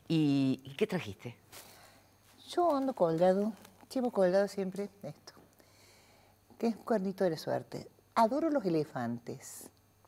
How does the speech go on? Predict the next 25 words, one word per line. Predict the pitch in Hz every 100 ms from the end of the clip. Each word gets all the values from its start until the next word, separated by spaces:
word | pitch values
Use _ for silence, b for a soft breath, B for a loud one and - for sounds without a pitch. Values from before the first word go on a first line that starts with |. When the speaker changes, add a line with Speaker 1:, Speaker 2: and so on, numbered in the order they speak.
| _ _ b b b
Speaker 2:
Y | 196
siempre | - 302 294 277
digo | 262 262
que | 262 233
debe | 226 240
ser | 233 233
un | 214
cuerno | 185 151 139
un | 135
elefante, | 131 127 123 120 - - _ b b b -
lo | 160
más | 175
parecido | 175 170 165 151
a | 123
él. | - b b b
¿Por | -
qué | -
los | 320
quiero? | - 143 135 131 B -
Porque | 202
son | - 247 233
grandes, | 190 175 156 143 139 143
tranquilos, | - 151 151 - 180 156 139 135 131
protectores, | - 139 147 - - 156 139 131 127 - b b b
enormes. | 151 156 147 135 135